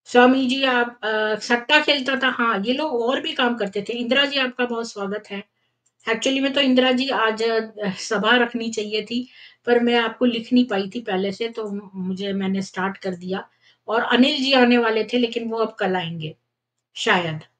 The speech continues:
नहीं तो आप, अ, सभा अगर कर सके तो कल सभा करने का मुझे confirm कर दीजिए कि कल आप, अ, एक्सबी के सभा करेंगे, इंदिरा जी,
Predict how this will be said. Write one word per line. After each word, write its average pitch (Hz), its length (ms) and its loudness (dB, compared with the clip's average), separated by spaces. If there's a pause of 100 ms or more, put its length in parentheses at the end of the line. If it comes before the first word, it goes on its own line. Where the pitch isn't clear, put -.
(520)
नहीं 226 240 2
तो 269 100 0
आप, 214 380 2
अ, 214 440 -2
सभा 202 400 -2
अगर 208 400 -2
कर 208 160 -2
सके 247 300 -2
तो 262 140 -2
कल 226 180 -2
सभा 196 320 -2
करने 196 360 -6
का 208 120 -4
मुझे 220 320 -4 (480)
confirm 254 420 4
कर 226 160 2
दीजिए 208 300 -2
कि 240 180 -8
कल 208 260 0
आप, 208 260 0
अ, 208 240 0
एक्सबी 220 500 -2
के 220 160 -2
सभा 196 300 -2
करेंगे, 202 440 -2
इंदिरा 226 260 -4
जी, 254 260 -6